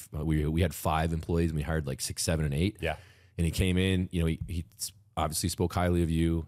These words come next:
Speaker 1: and he said, "Hey, we don't want any handouts. I just think, like, if you talk to him, th-, he's a good dude, and he'll work his butt off." Um, and, uh, you know, obviously no expectations. And I told him, "Dude, if you had come in here a week ago, like, we literally just hired three people. We went from," you know what I mean? Like, that's,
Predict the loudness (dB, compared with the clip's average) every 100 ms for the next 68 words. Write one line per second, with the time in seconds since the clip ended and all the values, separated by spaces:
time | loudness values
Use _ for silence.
0 | -8 -8 -4 0 2 2 4 2 2 0
1 | 0 2 2 0 -2 -4 -4 -4 -4 -6
2 | -8 -8 -10 -2 0 0 0 -2 -2 -4
3 | -4 -2 -4 -2 -4 -2 0 0 0 -4
4 | -4 -6 -6 -2 0 0 0 -4 -16 _
5 | _ _ _ -2 0 0 -2 -2 -6 _
6 | -2 0 0 0 0 0 0 -2 -4 -2
7 | -2 0 0 0 -2 -6 -2 -2 0 0
8 | -2 -6 -6 -4 -2 -4 -6 -4 -4 -2
9 | -4 -4 -6 -6 -6 -8 -4 -2 -2 -2
10 | -2 0 -2 -4 -6 -8 -8 -6 -6 -6
11 | -8 -6 -6 -4 -4 -4 -6 -6 -6 -6
12 | -8 -8 -6 -6 -2 -4 -4 -6 -6 -8
13 | -2 0 0 -2 -4 -6 -6 -8 -6 -6